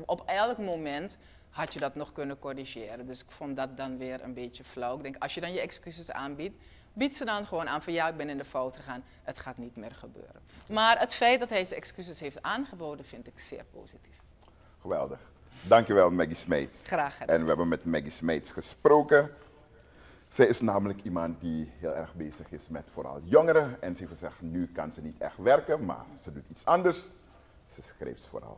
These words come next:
Speaker 2: veel scripts. En natuurlijk, na deze pandemie gaan we veel scripts van <laughs>
Speaker 1: Ik hoop
Speaker 2: veel werken van Maggie zien.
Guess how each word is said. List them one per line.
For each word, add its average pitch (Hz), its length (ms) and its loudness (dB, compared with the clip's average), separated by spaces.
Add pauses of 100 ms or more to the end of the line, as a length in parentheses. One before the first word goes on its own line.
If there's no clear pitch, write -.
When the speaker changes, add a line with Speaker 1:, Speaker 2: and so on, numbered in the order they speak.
(120)
Speaker 2:
veel 67 120 -8
scripts. - 560 2
En - 280 -20
natuurlijk, 76 420 -8
na 65 200 -4
deze 67 260 -10
pandemie 80 640 -2 (280)
gaan 85 100 -2
we - 80 -2
veel 113 200 0
scripts - 420 -2
van 90 300 6 (540)
<laughs> - 500 4
Speaker 1:
Ik - 140 0
hoop 170 260 -2
Speaker 2:
veel 165 340 8
werken 139 380 12
van 117 180 6
Maggie 107 240 2
zien. 87 340 -4